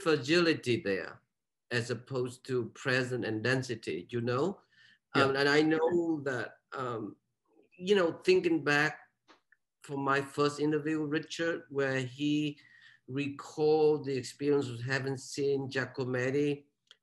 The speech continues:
Speaker 1: n-, is it nineteen, it, it may have been third, early thirty when he was part of Surrealist. A woman with her throat cut, James.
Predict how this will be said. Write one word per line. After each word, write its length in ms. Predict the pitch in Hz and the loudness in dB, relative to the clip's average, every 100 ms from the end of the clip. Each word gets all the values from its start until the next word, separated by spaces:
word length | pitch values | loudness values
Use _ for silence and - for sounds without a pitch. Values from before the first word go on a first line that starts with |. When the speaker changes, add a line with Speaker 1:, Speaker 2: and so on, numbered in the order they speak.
| 135 | -6
Speaker 1:
n-, 160 | 131 - | -6 -6
is 180 | - 139 | -6 -4
it 140 | 139 | 0
nineteen, 360 | 139 143 147 139 - - - - | 2 2 0 -4 -12 -10 -12 -12
it, 160 | 117 - _ | -14 -16 _
it 180 | 120 113 | -12 -6
may 180 | 139 151 | 0 2
have 200 | 139 107 | 0 2
been 300 | 139 131 120 113 98 _ | 0 0 -4 -14 -20 _
third, 320 | - 143 143 143 | 0 2 2 2
early 240 | 160 180 160 | 4 6 6
thirty 540 | - 147 139 123 120 | 2 0 2 2 -2
when 160 | 120 127 | 0 -2
he 100 | 127 | -2
was 240 | 117 113 | -2 -4
part 240 | - 127 123 | -6 -4 -4
of 140 | 110 | -4
Surrealist. 640 | - 117 117 117 113 - - - | -6 -6 -2 -2 -4 -8 -14 -14
A 40 | - - - | -14 -14 4
woman 380 | 170 220 196 160 | 6 8 6 2
with 160 | - | -2
her 240 | 139 151 143 | 0 2 2
throat 540 | - 135 165 - - | -2 2 2 2 -2
cut, 340 | - 160 127 - - | 0 0 0 -4 -6
James. 640 | 117 95 87 - - - | -4 -4 -8 -12 -12 -12